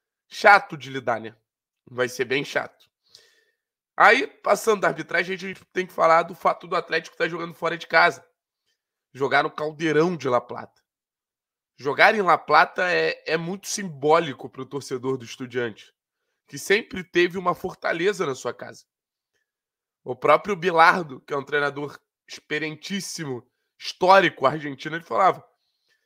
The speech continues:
"Não se pode perder os três pontos em La Plata." Então, é um cenário que o Estudiantes, ele se sente confortável. A gente viu no jogo contra o Fortaleza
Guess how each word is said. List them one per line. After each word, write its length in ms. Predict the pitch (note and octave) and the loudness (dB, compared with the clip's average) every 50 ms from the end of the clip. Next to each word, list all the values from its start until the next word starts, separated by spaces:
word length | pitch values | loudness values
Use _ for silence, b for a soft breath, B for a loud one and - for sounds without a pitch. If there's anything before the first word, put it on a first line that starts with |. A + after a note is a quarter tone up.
| _ - | _ -8
"Não 200 | E3 E3+ E3+ E3+ | -2 0 0 0
se 120 | E3 - E3+ | -2 -4 -6
pode 260 | - F#3 F#3 F3+ - | -2 -2 -2 -2 0
perder 240 | F#3+ G3 F#3+ F3 F#3+ | 0 0 0 0 -2
os 120 | - - | -4 -4
três 180 | - F#3+ G3 - | -8 -8 -8 -8
pontos 320 | - - F#3 F#3+ F3+ - F#3+ | -10 -8 -8 -8 -8 -8 -10
em 20 | |
La 140 | F#3 G3 G3 | -8 -8 -6
Plata." 420 | - F#3+ F3+ E3 D3 - - _ _ _ _ _ _ _ _ _ _ _ _ _ _ _ _ _ _ _ _ _ _ _ _ _ _ _ | 0 4 4 4 4 4 -4 _ _ _ _ _ _ _ _ _ _ _ _ _ _ _ _ _ _ _ _ _ _ _ _ _ _ _
Então, 640 | - C3+ C#3 C3+ - D3+ D3 E3 F3+ F#3+ - - _ _ _ _ _ _ _ _ _ - | -10 -10 -8 -2 2 4 4 4 2 0 -4 -6 _ _ _ _ _ _ _ _ _ -6
é 120 | C#3 C3+ | -2 0
um 200 | D3 D#3+ F3 F3+ | 0 0 -2 -4
cenário 600 | E3 - - F3 E3 D3+ D3 C#3+ C3+ B2 A#2 - _ _ _ _ _ _ _ _ _ _ _ _ _ _ _ _ _ _ | -10 -8 -4 -2 0 2 4 4 4 2 0 -8 _ _ _ _ _ _ _ _ _ _ _ _ _ _ _ _ _ _
que 80 | - | -10
o 60 | F3+ | -8
Estudiantes, 560 | D#3+ - - F3+ E3 C#3 D3+ D3 C#3 - - C#3+ | -8 -8 -6 -6 -4 0 0 0 0 -2 -4 -4
ele 120 | C#3 C3+ | -4 -4
se 160 | C3+ - - | -6 -14 -16
sente 360 | - - D#3+ F3+ G#3 - - | -10 -4 -4 -4 -4 -6 -10
confortável. 640 | - - F3 - C3+ B2+ - A2+ A2+ C#3 C#3+ - - _ _ _ _ _ _ _ _ _ _ _ _ _ _ - | -16 -18 -16 -16 -16 -12 -8 -4 -4 -4 -4 -4 -12 _ _ _ _ _ _ _ _ _ _ _ _ _ _ -2
A 100 | C3+ C#3+ | -2 -2
gente 280 | C#3 D#3 D#3 - F3+ D#3 | -2 -2 -6 -6 -10 -10
viu 260 | C3 C#3+ A3 C#4 C#4+ | -6 -2 0 0 0
no 100 | - A#3 | 0 -4
jogo 380 | E3+ C#3 F3 F#3 F#3 F3 D#3 | -2 2 2 4 2 2 -2
contra 300 | - - E3+ D#3+ - D#3 | -6 -6 -6 -6 -6 -8
o 40 | C#3+ | -10
Fortaleza 720 | - - D#3 D3 - D#3+ D3+ C#3+ C3+ C3 A#2+ G#2+ G#2+ _ | -8 -8 -6 -2 2 2 2 2 0 -6 -6 -8 -12 _